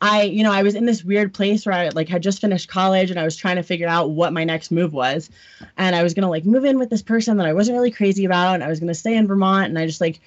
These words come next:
was at this weird limbo. And then I just had this crazy transformative weekend. And I was like, "You know what? I'm just gonna stay here." Like, the goal was eventually to end up in Colorado. So I think I'm just gonna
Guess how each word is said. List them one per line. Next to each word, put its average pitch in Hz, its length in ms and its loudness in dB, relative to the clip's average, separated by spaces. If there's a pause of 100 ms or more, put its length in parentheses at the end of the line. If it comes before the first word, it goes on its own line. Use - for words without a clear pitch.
(880)
was 220 180 4
at 247 140 2
this 220 180 2
weird 202 360 2
limbo. 180 400 2
And 196 180 0
then 214 80 4
I 202 80 2
just 170 160 -2
had 190 400 -2
this 160 160 -4
crazy 196 500 0
transformative 165 800 0
weekend. 151 680 -4
And 175 80 -2
I 170 100 0
was 160 100 0
like, 160 140 -4
"You 165 80 2
know 165 80 2
what? 339 300 2 (520)
I'm 240 160 4
just 403 160 0
gonna 453 160 0
stay 269 280 2
here." 226 400 2
Like, 185 260 -2
the 196 80 -2
goal 226 380 2
was 392 160 -2
eventually 220 560 0
to 196 120 -4
end 165 140 -2
up 147 160 -4
in 170 80 -4
Colorado. 151 560 0
So 185 140 -2
I 165 80 2
think 180 180 -2
I'm 240 100 2
just 302 200 -2
gonna 202 320 0